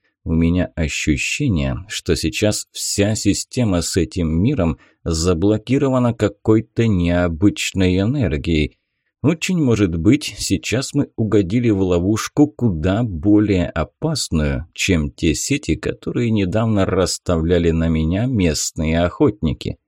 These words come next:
«Если вы правы, то это все меняет». Сонг мгновенно связался с Рину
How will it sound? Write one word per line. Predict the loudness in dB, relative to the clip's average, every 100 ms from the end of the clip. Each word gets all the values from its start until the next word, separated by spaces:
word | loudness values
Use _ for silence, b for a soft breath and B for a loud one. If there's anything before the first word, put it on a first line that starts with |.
| _ _ _ _ _ _ _ _ _
«Если | -4 2 2 2 4
вы | 4
правы, | 2 -2 0 2 2 0 -8 -18 -4
то | 0
это | 4 2 2 -4 -4
все | -6 0 2
меняет». | 2 2 2 2 2 2 -4 -18 _ _ _
Сонг | -10 -2 2 2 0 -2
мгновенно | 0 2 2 2 0 0 -2
связался | -2 -2 0 -2 -2 -4
с | -4 -2
Рину | 0 0 0